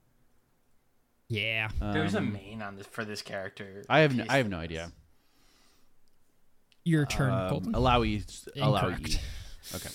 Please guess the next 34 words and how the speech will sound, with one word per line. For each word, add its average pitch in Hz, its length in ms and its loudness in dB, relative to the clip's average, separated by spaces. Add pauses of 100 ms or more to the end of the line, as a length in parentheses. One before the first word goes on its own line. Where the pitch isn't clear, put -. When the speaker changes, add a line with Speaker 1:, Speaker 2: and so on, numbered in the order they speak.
(140)
Speaker 2:
Give 139 200 -2
me 151 280 -2
one 135 200 2
of 131 180 0
the 131 80 -4
things 127 460 -2
that 131 60 -12
we 127 120 -6
don't 120 260 -6
have 113 260 -10
yet. - 280 -16
Speaker 1:
Duration 160 400 6
is 156 60 2
a - 60 0
hundred 160 180 4
and 170 100 2
twenty - 180 -2
seconds. 104 500 -8 (460)
Speaker 2:
Duration 127 340 -12
a 127 40 -10
hundred 175 600 -10
and 180 160 -10
twenty 135 460 -12
seconds. 107 920 -14 (1700)
Gives 131 300 -4
no 117 340 -4
gold, 113 580 -6
no 110 200 -6
X 127 200 -8
P, 107 220 -14
has 107 160 -16
a 104 40 -20
very 107 240 -10
short 120 600 -10